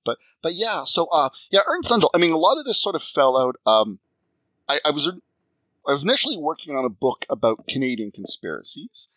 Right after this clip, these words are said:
and, uh, either was gonna be called something like The Twenty Greatest Canadian S-, Conspiracies of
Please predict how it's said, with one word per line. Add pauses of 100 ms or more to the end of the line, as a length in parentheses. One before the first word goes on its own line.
(240)
and,
uh,
either
was
gonna
be
called
something
like
The (120)
Twenty
Greatest
Canadian
S-,
Conspiracies
of